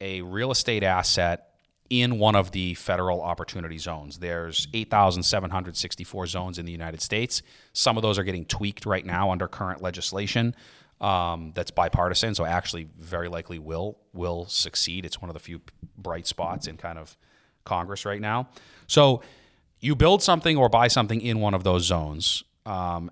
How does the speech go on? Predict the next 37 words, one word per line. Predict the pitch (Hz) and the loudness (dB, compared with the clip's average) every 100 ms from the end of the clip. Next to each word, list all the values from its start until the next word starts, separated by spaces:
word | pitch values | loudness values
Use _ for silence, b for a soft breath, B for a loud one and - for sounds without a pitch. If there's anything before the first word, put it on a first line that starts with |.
| - | -4
and | 104 | 0
as | 107 | 2
long | 113 175 | 2 2
as | 190 | 2
you | 170 | 2
double | 120 113 120 | 6 6 6
your | 98 | 2
basis, | 90 85 - - - | 0 0 0 0 2
so, | - 101 90 87 92 | 4 4 4 0 0
so | - 98 90 90 | 0 0 -2 -4
you're | 95 | -4
basically, | 92 98 104 95 87 | 0 0 0 -2 -4
if | 87 - | -6 -4
you | |
buy | 95 95 | 0 2
something | 104 95 87 | 0 -4 -4
for | 90 | -4
a | |
million, | 85 87 85 82 80 | 0 0 0 -2 -4
you've | 80 | -6
gotta | 80 80 78 | -4 -4 0
put | - 104 | 0 2
at | 82 | -2
least | 95 82 | -6 -8
a | 82 | -6
million | 80 76 78 | -8 -6 -6
into | 78 - | -8 -8
it. | 69 64 _ b b b b b b | -10 -10 _ b b b b b b
Um, | - 90 82 80 | 2 4 4 -2
so | - 110 | -2 -2
it | 110 | 2
works | 120 - | 0 0
really | 104 143 | -2 0
well | 135 113 101 | 2 2 0
for | 95 | -2
new | 92 | -4
development, | 113 87 80 82 120 | 0 0 0 -6 -8